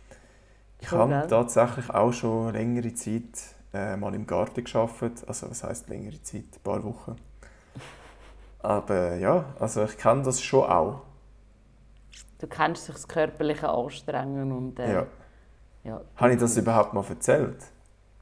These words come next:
Speaker 2: Ähm,
Speaker 1: Also, es
Speaker 2: ich,
Speaker 1: ist ja
Speaker 2: ich weiss
Speaker 1: so
Speaker 2: nicht, bei dir und Garten schellt man irgendwie. Ich weiss aber nicht, ob es die Alarmglocken sind oder ob es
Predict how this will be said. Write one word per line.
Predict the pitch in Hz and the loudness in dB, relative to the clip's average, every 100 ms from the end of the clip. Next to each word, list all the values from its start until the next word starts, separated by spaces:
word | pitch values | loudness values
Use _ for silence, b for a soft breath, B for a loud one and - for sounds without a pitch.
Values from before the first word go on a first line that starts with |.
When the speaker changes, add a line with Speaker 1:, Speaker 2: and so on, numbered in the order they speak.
| - - - - - - - _ | -20 -20 -20 -20 -20 -20 -20 _
Speaker 2:
Ähm, | 135 123 117 113 - - - - | -8 -6 -6 -8 -10 -16 -12 -2
Speaker 1:
Also, | 113 113 | -2 0
es | 104 | -2
Speaker 2:
ich, | |
Speaker 1:
ist | 107 - | -2 0
ja | |
Speaker 2:
ich | 110 | 4
weiss | 147 | 4
Speaker 1:
so | 156 | 4
Speaker 2:
nicht, | 175 | 2
bei | 160 | 0
dir | 147 170 196 165 | 2 4 6 4
und | 165 | 4
Garten | 151 160 190 - 175 | 10 10 8 4 2
schellt | 165 156 180 - | 4 4 4 2
man | 180 170 | -2 -2
irgendwie. | 180 170 180 180 180 180 180 b b b b b b - | -2 -2 0 6 8 6 4 b b b b b b -2
Ich | - | 4
weiss | 160 160 | 4 4
aber | 160 | 4
nicht, | 160 | 4
ob | 170 | 2
es | - | 2
die | 156 | 4
Alarmglocken | 143 170 196 185 180 180 | 8 6 6 4 4 2
sind | 180 180 175 170 | -2 0 2 4
oder | 160 160 156 | 4 4 2
ob | 151 | 2
es | - | 0